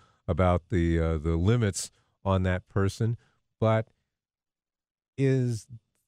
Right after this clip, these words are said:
is that a situation that justifies the kind of calls that we've heard for Speaker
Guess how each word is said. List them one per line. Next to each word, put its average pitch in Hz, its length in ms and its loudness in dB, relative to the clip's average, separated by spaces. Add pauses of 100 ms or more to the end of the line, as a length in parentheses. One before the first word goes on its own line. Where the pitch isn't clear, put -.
(400)
is 139 300 2 (760)
that 139 300 2
a 127 100 -2
situation 104 1200 -2 (480)
that 107 220 2 (920)
justifies 107 760 -2
the 101 80 -6
kind 107 260 0
of 95 80 -4
calls 120 440 -2
that 90 200 -6
we've 82 240 -4
heard 78 320 -4 (460)
for 95 500 0
Speaker 98 640 -2